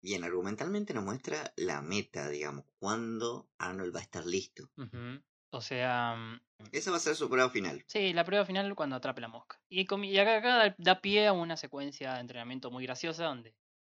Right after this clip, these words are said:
Speaker 2: bueno, contrasta un poco con todo este tema serio, humor de golpes. Humor de golpes del
Speaker 1: Sí, sí.
Speaker 2: abuelo, eh, con la madera,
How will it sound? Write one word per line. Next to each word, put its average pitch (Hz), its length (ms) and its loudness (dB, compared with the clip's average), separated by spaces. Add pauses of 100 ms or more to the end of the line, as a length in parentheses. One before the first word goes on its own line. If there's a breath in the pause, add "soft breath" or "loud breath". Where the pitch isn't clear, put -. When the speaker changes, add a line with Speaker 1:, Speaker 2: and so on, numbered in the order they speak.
(320)
Speaker 2:
bueno, 151 200 0
contrasta 147 360 0
un 160 60 -4
poco 165 560 2
con 135 240 -2
todo 147 120 -2
este - 140 -12
tema 147 200 -2
serio, 147 1000 -2
humor 156 340 6
de 156 80 8
golpes. 127 480 2 (580)
Humor 160 260 4
de 147 80 4
golpes 143 320 2
del 127 160 -10
Speaker 1:
Sí, 123 60 -4
sí. 170 320 2
Speaker 2:
abuelo, 165 360 0
eh, 123 360 -8
con 117 140 -16
la 117 100 -14
madera, 165 880 -2